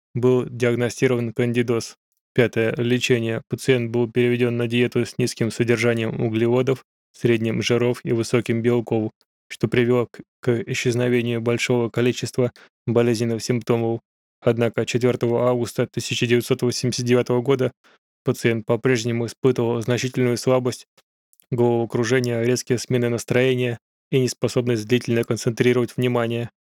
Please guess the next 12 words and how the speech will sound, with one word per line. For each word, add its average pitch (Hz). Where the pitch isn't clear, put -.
Между 120
седьма-, 120
семнадцатого 123
августа 120
и 131
тридцатого 123
октября 117
тысяча 123
девятьсот 127
восемьдесят 123
девятого 123
года 127